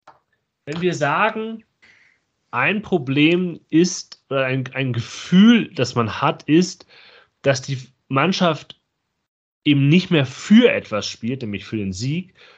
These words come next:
sondern nur noch dagegen, gegen etwas, nämlich die, die Niederlage. Ah, wie, ich weiß, schlecht formuliert.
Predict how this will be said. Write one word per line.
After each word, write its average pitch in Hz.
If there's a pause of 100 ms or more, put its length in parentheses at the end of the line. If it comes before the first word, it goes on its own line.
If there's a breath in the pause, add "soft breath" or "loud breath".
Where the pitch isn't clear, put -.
sondern 123
nur 160
noch 160 (220)
dagegen, 165 (2000)
gegen 185
etwas, 131
nämlich 127
die, 123
die 120
Niederlage. 110
Ah, 113
wie, 117
ich 104
weiß, 104
schlecht -
formuliert. 95